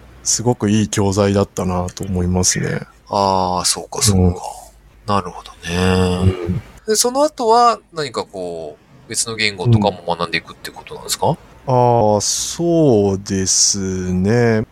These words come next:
Speaker 1: ウェブだったんで、やっぱピーエイチピーとかは普通に必要だったので、使ったりはしてて、
Speaker 2: なるほど。
Speaker 1: えっと、ただあんま好きではなくて、やっぱアクションスクリプトがやっぱ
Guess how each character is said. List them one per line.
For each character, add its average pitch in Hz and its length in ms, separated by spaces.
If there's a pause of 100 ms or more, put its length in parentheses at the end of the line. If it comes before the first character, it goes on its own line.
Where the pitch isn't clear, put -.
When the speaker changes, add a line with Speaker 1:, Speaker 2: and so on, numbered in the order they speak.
Speaker 1:
ウ 139 60
ェ 143 140
ブ 208 680
だ 190 80
っ 185 100
た 143 120
ん - 20
で、 117 60
や 117 60
っ - 40
ぱ - 80
ピ - 160
ー 170 160
エ - 40
イ 160 40
チ - 160
ピ 160 180
ー 135 40
と 117 120
か 101 120
は 92 200
普 - 80
通 104 220
に 101 160
必 - 260
要 101 160
だ 101 120
っ 98 60 (120)
た 92 100
の 175 160
で、 92 420 (160)
使 - 220
っ 98 40
た - 200
り 98 80
は 90 160
し - 160
て 92 260
て、 110 640
Speaker 2:
な 87 60
る - 40 (280)
ほ - 80
ど。 - 60
Speaker 1:
え - 20
っ 98 40 (180)
と、 90 440
た 160 140
だ 110 160
あ 113 40
ん 147 120
ま 156 80
好 147 100 (160)
き 151 140
で 127 120
は 95 160
な 92 140
く - 140
て、 107 260
や 117 120
っ - 20
ぱ 98 220
ア 107 60
ク - 120
シ - 120
ョ 160 60
ン 160 80
ス - 160
ク 180 120
リ 165 80
プ - 140
ト 127 80
が 107 160
や 104 60
っ 98 100
ぱ 101 160